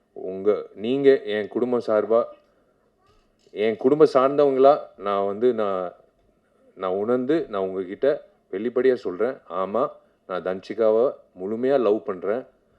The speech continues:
நான் தன்ஷிகாவை தான் நான் கல்யாணம் பண்ணிக்க போறேன். உங்க எல்லாருக்கும் அழைப்பு வரும்.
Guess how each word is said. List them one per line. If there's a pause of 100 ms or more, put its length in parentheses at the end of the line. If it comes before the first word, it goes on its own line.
(360)
நான்
தன்ஷிகாவை
தான்
நான்
கல்யாணம்
பண்ணிக்க
போறேன். (1700)
உங்க
எல்லாருக்கும்
அழைப்பு
வரும்.